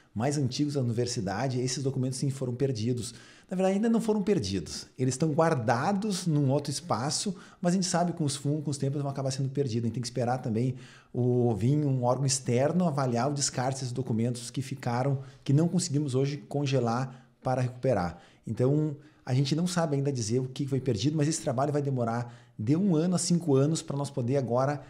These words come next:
descongelar e recuperar todos esses documentos para digitalizar.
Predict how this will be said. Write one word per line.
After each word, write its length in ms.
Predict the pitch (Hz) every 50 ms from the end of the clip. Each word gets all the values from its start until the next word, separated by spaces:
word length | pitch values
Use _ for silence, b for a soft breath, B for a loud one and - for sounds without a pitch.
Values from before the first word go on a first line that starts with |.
| B B B B B B
descongelar 960 | - 113 143 190 208 - - - 180 160 147 147 123 120 123 135 156 180 185 - -
e 20 |
recuperar 400 | 147 160 156 - - 151 151 151
todos 260 | 147 - 151 156 151 -
esses 120 | 151 135
documentos 720 | 135 139 135 - 135 120 120 131 147 147 - 156 - - - 165 - -
para 180 | 147 147 151
digitalizar. 800 | 143 131 139 165 165 - 170 175 175 139 117 87 80 73 -